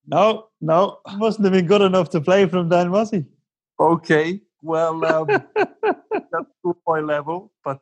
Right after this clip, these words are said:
Speaker 2: um, there you go. Uh, nobody mentions that one, but people are quite keen to mention my failed medical. But, uh, no, I'm not quite been on the golf course yet, Andrew. In Scotland, you,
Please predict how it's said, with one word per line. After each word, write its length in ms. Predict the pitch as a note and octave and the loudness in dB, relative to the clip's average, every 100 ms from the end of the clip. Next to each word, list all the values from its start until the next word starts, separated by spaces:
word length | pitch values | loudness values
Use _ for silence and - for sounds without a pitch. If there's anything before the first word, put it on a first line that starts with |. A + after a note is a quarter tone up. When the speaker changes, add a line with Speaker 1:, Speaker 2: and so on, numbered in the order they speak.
| - | -10
Speaker 2:
um, 340 | C3+ C3 B2 C3 | -8 -8 -10 -10
there 160 | C#3+ | -6
you 140 | C#3+ C3+ | -4 -4
go. 300 | C3+ D3+ - - | -4 -4 -6 -10
Uh, 380 | C3 C3 C3 B2+ | -6 -4 -4 -4
nobody 260 | C3+ C#3+ D3+ | -4 -2 -2
mentions 460 | D3+ D3 C#3 D#3 C3+ | -2 -4 -4 -4 -2
that 200 | D3+ C3+ | -2 -2
one, 260 | C3 D3 | -4 -4
but 260 | C#3 C#3+ B2 - | -8 -10 -10 -12
people 240 | D#3+ D3+ | -8 -6
are 40 | C#3+ | -2
quite 260 | D3+ D3+ | -2 -2
keen 260 | D#3 D3 C#3 | 0 0 0
to 100 | D3+ | 0
mention 400 | C#3 C#3 - C#3 | 0 -2 -2 0
my 200 | C#3 C#3 | 2 0
failed 340 | C#3 C3 A#2 | 0 -4 -2
medical. 400 | B2 A#2+ B2 B2+ - _ - | -6 -6 -8 -14 -16 _ -4
But, 260 | D3 - | -4 0
uh, 220 | E3 D3+ D3+ | 2 2 2
no, 140 | F3 F3 | 2 2
I'm 160 | F3 | 2
not 200 | G3 G3+ | -4 -6
quite 220 | - G3+ F#3+ | -8 -10 -8
been 120 | F#3 | -8
on 100 | F#3 | -8
the 60 | |
golf 320 | F#3 F3 E3 - | -6 -4 -6 -8
course 280 | E3+ D#3+ - | -12 -10 -10
yet, 160 | D3 C#3+ | -10 -8
Andrew. 540 | C#3 C#3 C#3+ E3 F3 _ | -10 -10 -10 -10 -12 _
In 120 | E3 E3+ | -6 -6
Scotland, 560 | - F3+ E3 D#3+ D#3 | -2 0 0 0 -2
you, 380 | D3+ D3+ D#3 | -2 -2 -2